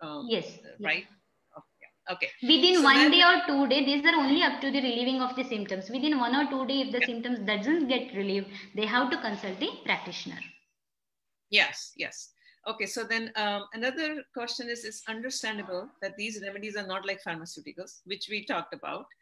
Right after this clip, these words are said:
Speaker 1: which may cause dependency with withdrawals if the body does not receive them daily. Okay, but could it possible, uh, could it be possible that these foods and mineral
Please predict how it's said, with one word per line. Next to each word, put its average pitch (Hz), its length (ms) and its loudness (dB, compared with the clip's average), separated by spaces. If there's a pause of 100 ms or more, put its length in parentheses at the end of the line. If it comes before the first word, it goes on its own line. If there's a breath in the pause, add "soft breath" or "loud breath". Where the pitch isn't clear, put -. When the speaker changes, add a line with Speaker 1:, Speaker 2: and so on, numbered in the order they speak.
(320 soft breath)
Speaker 1:
which 214 200 -8
may 226 140 -4
cause 214 240 -2
dependency 175 720 -8
with 165 120 -12 (140)
withdrawals 170 560 -6
if 185 120 -18
the 180 80 -10
body 170 360 -8
does 165 220 -10
not 170 220 -8
receive 185 480 -12
them 170 320 -8
daily. 160 340 -6 (680)
Okay, 175 380 -8 (320 soft breath)
but 233 220 2 (280)
could 214 140 -4
it 240 80 -4 (240)
possible, 233 500 -6 (180)
uh, 196 220 -4
could 240 140 -6
it 262 120 -6
be 254 240 -8
possible 240 400 -8
that 190 220 -6
these 233 240 -10
foods 220 280 -14
and 185 260 -10
mineral 190 520 -6